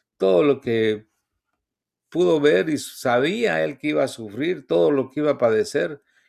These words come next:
Y él dijo, "No importa, pero yo no voy a negar, yo voy a ser obediente y voy a ir". Entonces, nosotros, hermanos, a veces tenemos que perdonar y decir, "Ah, yo no perdono, a ese sí, yo no lo perdono.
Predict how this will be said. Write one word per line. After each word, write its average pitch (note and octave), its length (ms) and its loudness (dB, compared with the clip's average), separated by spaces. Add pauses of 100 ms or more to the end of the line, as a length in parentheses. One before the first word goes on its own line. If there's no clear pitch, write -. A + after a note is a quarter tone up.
Y C3 80 -6
él C#3+ 80 -4
dijo, D#3 200 -4
"No D#3+ 100 -6
importa, F3 760 -6 (100)
pero C3 200 0
yo D3 200 2
no C#3+ 160 -2
voy D3+ 200 2
a A#2+ 120 -4
negar, G#2+ 420 -12 (340)
yo C3 300 2
voy C3+ 220 2
a A#2+ 140 -2
ser C3+ 220 -4
obediente B2+ 560 -4
y - 20 -8
voy A1+ 200 -4
a G1+ 120 -6
ir". G#1+ 280 -12 (720)
Entonces, E3+ 480 -4 (460)
nosotros, D#3 640 -2
hermanos, C3 420 -4
a C3+ 80 0
veces D3+ 400 -2
tenemos E3 400 -2
que E3 100 -4
perdonar C#3+ 640 -4
y C#3 40 -4
decir, C3+ 320 -6
"Ah, B2+ 340 -6 (360)
yo D3+ 220 -4
no D3 180 -8
perdono, B2+ 420 -6
a C3+ 80 0
ese D#3 280 -4
sí, D#3 560 -8
yo C#3+ 160 -4
no C3+ 120 -8
lo - 120 -10
perdono. B2 360 -12